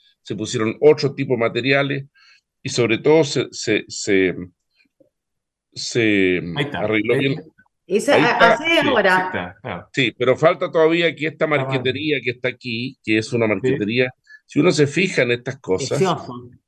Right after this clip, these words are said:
Speaker 1: ninguna es igual a otra. Esta no es igual
Speaker 3: Sí.
Speaker 1: a esta, esta no es igual a esta, esta no es, todas están distintas,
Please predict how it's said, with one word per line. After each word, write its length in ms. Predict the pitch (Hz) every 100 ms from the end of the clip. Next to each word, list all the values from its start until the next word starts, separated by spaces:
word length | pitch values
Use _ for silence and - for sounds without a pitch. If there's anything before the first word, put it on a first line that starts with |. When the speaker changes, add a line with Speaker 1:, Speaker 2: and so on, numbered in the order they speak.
| -
Speaker 1:
ninguna 640 | 135 135 160 214 226 233 -
es 120 | 175
igual 320 | 165 165 180
a 80 | 175
otra. 300 | 175 170 104
Esta 300 | 104 139 151
no 120 | 143
es 60 | 160
igual 200 | 151 165
Speaker 3:
Sí. 40 | 160
Speaker 1:
a 80 |
esta, 340 | 165 165 - 160
esta 180 | - 135
no 100 | 151
es 60 |
igual 180 | 151 151
a 80 | 156
esta, 180 | 156 135
esta 100 | 135
no 80 | 143
es, 160 | 139 139 _ _ _
todas 260 | 175 220 208
están 400 | 208 214 214 - _ _ _ _
distintas, 1000 | 117 139 139 202 139 - 87 - -